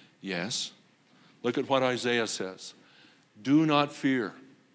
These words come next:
I'm with you. Don't be dismayed. I'm your God. I will strengthen you and help you. I will uphold you."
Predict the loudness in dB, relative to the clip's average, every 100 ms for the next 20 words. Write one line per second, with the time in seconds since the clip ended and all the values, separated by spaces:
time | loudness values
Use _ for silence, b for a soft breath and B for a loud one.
0 | -2 0 0 0 0 0 -2 -8 -10 -20
1 | -8 0 0 2 2 2 2 -2 -2 -2
2 | -4 -8 -14 b b b 0 2 2 0
3 | -2 0 0 0 -4 -12 B -10 -8 -6
4 | -6 -4 0 0 0 0 0 -2 -4 -6
5 | -2 0 0 2 2 2 0 2 2 2
6 | 0 -2 -4 -2 0 -2 -8